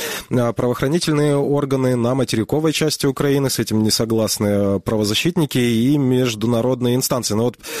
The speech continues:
а, о том, какое будет решение, м, да, принято Международным уголовным, э, судом,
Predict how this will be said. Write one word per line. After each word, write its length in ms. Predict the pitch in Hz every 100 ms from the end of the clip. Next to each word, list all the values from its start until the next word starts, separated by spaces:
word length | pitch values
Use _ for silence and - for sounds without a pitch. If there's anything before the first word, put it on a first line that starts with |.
| -
а, 300 | - 123 123
о 20 | 127
том, 320 | 143 135 123
какое 380 | 135 - 185 147
будет 340 | 127 117 -
решение, 640 | 127 - 156 135 110 95 98
м, 200 | 110 104
да, 360 | 120 120 135 120 _
принято 680 | 139 143 113 - 101 98 98
Международным 760 | 104 117 113 131 131 131 110 110
уголовным, 680 | 139 135 127 113 110 123 131
э, 300 | 120 123 120
судом, 520 | - - 139 143 139